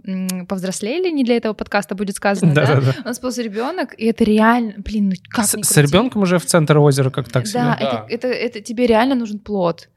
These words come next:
Speaker 1: в этот момент. И просто мы вот сейчас, мы строим этот плод, условно, там, эту лодочку
Speaker 2: Плод.
Speaker 1: или бумажный
Speaker 2: Ц-
Speaker 1: кораблик.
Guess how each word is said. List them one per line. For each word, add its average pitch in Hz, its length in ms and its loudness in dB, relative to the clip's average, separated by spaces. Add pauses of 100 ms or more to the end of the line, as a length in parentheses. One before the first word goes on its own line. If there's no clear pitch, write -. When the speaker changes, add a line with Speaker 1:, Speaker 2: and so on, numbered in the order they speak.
(200)
Speaker 1:
в 185 60 -2
этот 202 160 0
момент. 196 400 2
И 214 160 -4
просто 226 340 2
мы 233 140 2
вот 226 160 -2
сейчас, 208 400 -4
мы 220 120 0
строим 208 380 0
этот 185 240 -6
плод, 196 460 -2
условно, 190 580 0
там, 175 240 -4
эту 175 240 -4
лодочку 165 580 2
Speaker 2:
Плод. 208 140 -2
Speaker 1:
или 196 80 0
бумажный 202 420 0
Speaker 2:
Ц- 202 40 0
Speaker 1:
кораблик. 240 580 -4